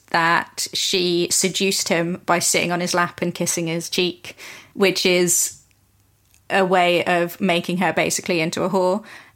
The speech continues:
um, and making Claudius into somebody who's too dumb to do anything. As soon as there's a woman in front of him, he just has to marry her,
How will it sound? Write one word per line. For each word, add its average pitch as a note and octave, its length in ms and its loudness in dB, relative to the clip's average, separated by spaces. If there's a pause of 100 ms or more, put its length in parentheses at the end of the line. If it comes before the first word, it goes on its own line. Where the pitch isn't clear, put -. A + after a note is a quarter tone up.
(120)
um, F#3 560 4 (260)
and F3+ 440 2
making F#3 500 0
Claudius F3 520 2
into F3 240 0
somebody E3+ 320 2
who's E3+ 220 0
too F3 180 2
dumb E3+ 300 2
to F#3 140 -2
do E3+ 160 2
anything. E3+ 500 0
As F#3 100 -2
soon F3+ 160 -2
as F3+ 140 -4
there's F#3 200 0
a F3+ 40 0
woman F#3+ 240 2
in F3 120 -2
front F3 200 -2
of F3 120 -4
him, F3 220 0
he F3 100 -4
just F3 200 -4
has E3+ 160 -2
to G3+ 80 -2
marry F3+ 280 2
her, F#3 220 -2